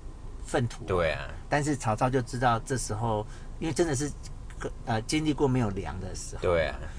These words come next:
Speaker 1: 所以他就规定说：“你们哦，不要给我踩那些稻子、麦子哟，
Speaker 2: 嗯。
Speaker 1: 就死罪哦。”
Speaker 2: 对啊。
Speaker 1: 好，就规定很严格。
Speaker 2: 嗯。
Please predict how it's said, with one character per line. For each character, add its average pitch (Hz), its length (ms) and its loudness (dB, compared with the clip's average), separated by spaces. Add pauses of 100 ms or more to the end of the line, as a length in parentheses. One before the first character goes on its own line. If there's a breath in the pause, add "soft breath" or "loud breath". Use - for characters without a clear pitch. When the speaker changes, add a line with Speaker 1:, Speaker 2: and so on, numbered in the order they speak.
(140)
Speaker 1:
所 - 120 -4
以 - 20 4
他 127 80 4
就 143 100 4
规 131 180 2
定 120 200 2
说 117 200 0 (420 loud breath)
：“你 123 100 4
们 160 200 4
哦， 196 440 12
不 208 60 10
要 214 60 12
给 208 120 10
我 196 100 10
踩 135 220 6
那 180 120 2
些 185 160 8 (280)
稻 175 180 10
子、 143 140 0
麦 170 240 8
子 139 180 0
哟， 139 400 10
Speaker 2:
嗯。 78 260 -4 (200)
Speaker 1:
就 196 120 2
死 - 260 2
罪 156 280 10
哦。” 135 320 6 (140)
Speaker 2:
对 92 180 6
啊。 69 100 0 (120)
Speaker 1:
好， 113 160 4
就 147 80 2
规 156 160 2
定 156 120 2
很 104 140 0
严 98 180 -4
格。 92 160 -6
Speaker 2:
嗯。 85 140 -4